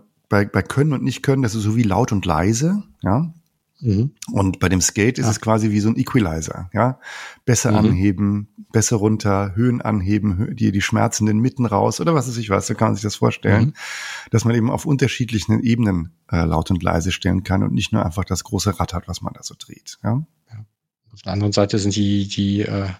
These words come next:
Speaker 2: nicht ganz trennscharf, glaube ich, ne? Weil, äh, wenn ich halt einen gewissen Skill aufbaue, wird sich immer ein bisschen Knowledge aufbauen und auch eine gewisse
Speaker 1: Natürlich.
Speaker 2: erste Erfahrung ergeben, ne?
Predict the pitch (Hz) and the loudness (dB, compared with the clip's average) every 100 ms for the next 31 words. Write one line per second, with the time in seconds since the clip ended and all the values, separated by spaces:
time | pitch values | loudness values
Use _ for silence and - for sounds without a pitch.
0 | _ _ _ - - 98 - 101 120 - | _ _ _ -4 -2 -2 -2 0 0 2
1 | 123 117 - 110 113 117 - 110 107 101 | 0 0 0 2 2 0 0 -2 0 0
2 | 101 98 101 95 92 98 101 - 101 98 | 2 0 0 0 0 0 0 0 0 -2
3 | - - - 95 95 98 - 104 - 104 | -4 -6 -2 -2 -2 -4 0 0 0 0
4 | - 120 110 - 107 107 104 - - 107 | 0 0 0 0 2 2 -2 -6 -4 0
5 | 95 92 - 95 101 120 120 110 107 107 | 0 0 2 2 2 2 0 0 -2 0
6 | 107 104 104 101 98 95 104 113 101 90 | 0 2 2 0 -2 -2 2 4 4 4
7 | 87 95 - 98 - 95 120 123 110 107 | 4 2 0 -4 -2 0 2 0 0 0
8 | 110 113 113 101 139 | 0 2 2 0 -2